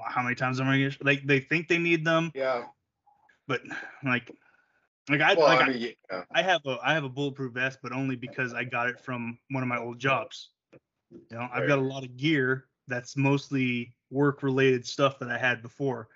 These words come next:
Speaker 1: Um, but also if it's, like, and a lot of these people are, you know, doomsday prepper types,
Speaker 2: Right.
Speaker 1: right?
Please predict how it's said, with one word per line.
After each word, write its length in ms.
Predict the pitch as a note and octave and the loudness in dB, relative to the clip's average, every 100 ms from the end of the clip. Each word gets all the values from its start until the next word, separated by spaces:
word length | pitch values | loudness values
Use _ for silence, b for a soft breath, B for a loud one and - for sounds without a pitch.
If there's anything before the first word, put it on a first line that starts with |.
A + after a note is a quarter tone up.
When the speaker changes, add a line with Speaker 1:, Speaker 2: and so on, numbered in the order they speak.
| b b b | b b b
Speaker 1:
Um, 340 | B2 A2+ A2 _ _ _ _ _ _ _ _ _ - | -6 -6 -10 _ _ _ _ _ _ _ _ _ -4
but 160 | C3+ D3 | 2 4
also 320 | E3 D#3+ C3+ | 4 2 0
if 260 | C3+ C3+ | 0 0
it's, 360 | C#3+ C#3 - - _ _ _ | -2 -4 -10 -20 _ _ _
like, 220 | C3 B2 _ - | -6 -6 _ 0
and 160 | E3+ | 2
a 40 | F#3 | 4
lot 180 | F3 F3+ | 4 4
of 60 | |
these 100 | E3+ | 2
people 300 | - E3 C#3+ | -4 -8 -6
are, 300 | B2+ C3 B2+ | -4 -2 -4
you 80 | B2+ | -6
know, 120 | A#2+ A#2+ - _ C3 | -8 -10 -16 _ -6
doomsday 440 | C3+ D3+ C#3+ C#3 C3 | 0 2 2 4 2
prepper 340 | C#3 C3 B2 | 2 -2 -4
types, 400 | B2 A2 - - _ _ _ _ _ _ _ _ | -8 -8 -10 -18 _ _ _ _ _ _ _ _
Speaker 2:
Right. 120 | G2 F#2+ | 2 4
Speaker 1:
right? 160 | F2 | 2